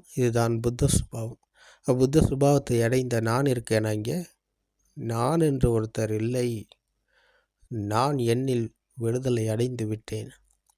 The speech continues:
எனக்கு நான் இல்லை. எனக்கு நானே இல்லை அப்போ இங்கே. அப்போ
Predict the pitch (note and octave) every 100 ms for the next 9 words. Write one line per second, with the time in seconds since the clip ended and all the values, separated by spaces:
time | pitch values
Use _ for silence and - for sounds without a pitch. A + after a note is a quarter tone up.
0 | _ - G#2+ A#2 B2+ - F#3 D#3+ - -
1 | _ _ A#2 G#2 G#2+ B2+ C#3 C3+ C#3+ C3
2 | C3+ A2 _ _ _ - A2 B2+ B2+ B2+
3 | A2+ A2 C3+ D#3 D3 A#2 C3 A#2+ G#2+ G#2+
4 | A2 G#2+ A2+ - _ _ _ _ _ _
5 | _ _ _ _ _ _ _ _ _ _
6 | _ _ _ _ _ _ _ _ _ _
7 | _ - B2